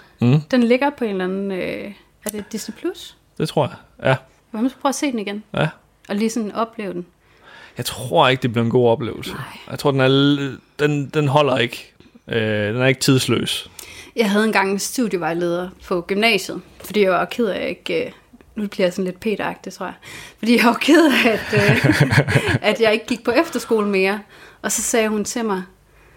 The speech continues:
Speaker 2: "Men vil du gerne tilbage?" Så var jeg sådan, "Ja." Og så sagde hun, "Men Karina, man kan aldrig bade i den samme sø to gange."
Speaker 1: Wow.
Speaker 2: Fordi alting jo forandrer sig, så det vil aldrig være det samme.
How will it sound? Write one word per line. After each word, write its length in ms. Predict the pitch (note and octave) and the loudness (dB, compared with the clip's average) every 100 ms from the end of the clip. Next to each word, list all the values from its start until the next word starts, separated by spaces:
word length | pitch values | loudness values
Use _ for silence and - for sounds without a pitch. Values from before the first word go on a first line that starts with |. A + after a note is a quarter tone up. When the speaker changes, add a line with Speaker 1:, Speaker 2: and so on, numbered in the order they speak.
| _ - | _ -4
Speaker 2:
"Men 180 | G#3 | 0
vil 80 | G3 | 0
du 60 | G#3 | 0
gerne 220 | A3 A3+ | 2 0
tilbage?" 560 | A3+ - A3+ A#3+ C4+ C4 | -2 -2 2 4 2 -2
Så 140 | - A#3 | -6 -4
var 60 | |
jeg 80 | G#3 | -4
sådan, 200 | A#3+ A3+ - _ - | -4 -8 -10 _ -6
"Ja." 180 | B3+ D4 - - _ _ - - - | -4 -4 -8 -14 _ _ -20 -20 -4
Og 120 | G3+ | -2
så 100 | A#3 | 0
sagde 240 | - A3 | 0 0
hun, 180 | G#3 G3+ - - | 0 -2 -6 -8
"Men 100 | G#3 | -8
Karina, 360 | - A3 A3 A3 | -6 -2 0 2
man 180 | G3+ F#3+ | 0 0
kan 120 | G3+ | 2
aldrig 280 | G3+ A3+ A3+ | 2 2 0
bade 420 | - G#3 A3 B3 | 2 4 4 4
i 40 | A3 | 2
den 140 | F#3+ | -2
samme 340 | - G3 G#3+ | -2 -2 0
sø 280 | A3+ - G#3+ A#3 - - | -2 -4 -8 -10 -18 -16
to 220 | - A#3 - | -4 -4 -2
gange." 340 | F#3+ F#3 G3 G#3+ _ - | -4 -4 -6 -8 _ -10
Speaker 1:
Wow. 280 | - - C3+ - - - | -4 2 2 0 -6 -20
Speaker 2:
Fordi 260 | - G3+ G3+ | -8 -4 -2
alting 460 | G3+ G#3 - G3+ | -2 -2 -6 -8
jo 60 | G3 | -6
forandrer 440 | G3+ G3+ G3+ F#3 | -8 -6 -8 -8
sig, 180 | F#3 G3 | -10 -12
så 60 | - A3+ | -6 0
det 40 | |
vil 60 | A3 | 4
aldrig 320 | A3 B3+ A3+ | 6 6 2
være 100 | F#3 | 0
det 120 | F3+ | -6
samme. 420 | - F3 F3+ F#3+ | -4 -2 -2 -6